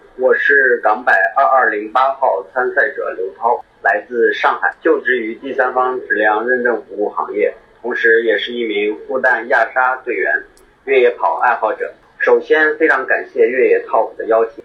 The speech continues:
我非常乐意与大家分享我的港百经历。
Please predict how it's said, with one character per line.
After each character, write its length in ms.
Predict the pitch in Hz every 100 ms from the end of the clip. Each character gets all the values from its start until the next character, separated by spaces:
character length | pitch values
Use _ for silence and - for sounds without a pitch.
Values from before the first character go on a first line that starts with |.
| -
我 220 | 110 117 113
非 140 | 156 160
常 160 | 123
乐 160 | 127 131
意 100 | 120
与 220 | 107 98
大 200 | - 117
家 280 | 110 107 107
分 160 | 135 135
享 240 | - 92 - - - -
我 120 | 113
的 80 | -
港 200 | 101 113
百 180 | 113 95 -
经 160 | 123
历。 200 | 123 92